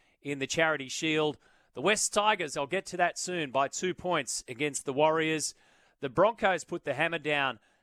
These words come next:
at the back end of their match against the Cowboys. And the final match last night, the Dolphins defeated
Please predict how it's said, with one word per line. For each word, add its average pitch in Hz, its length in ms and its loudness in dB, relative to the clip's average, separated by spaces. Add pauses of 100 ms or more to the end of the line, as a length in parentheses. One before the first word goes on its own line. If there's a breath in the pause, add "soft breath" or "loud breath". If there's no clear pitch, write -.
at 123 100 -10
the 143 60 -4
back 165 320 0
end 156 160 -6
of 123 120 -8
their 151 200 0
match 139 360 -4
against 135 340 -6
the 131 80 -10
Cowboys. 151 760 0 (500 soft breath)
And 135 200 -2
the 139 60 -6
final 180 300 0
match 151 300 -4
last 147 300 2
night, 143 240 0
the 135 60 -12
Dolphins 151 580 -2
defeated 139 560 -2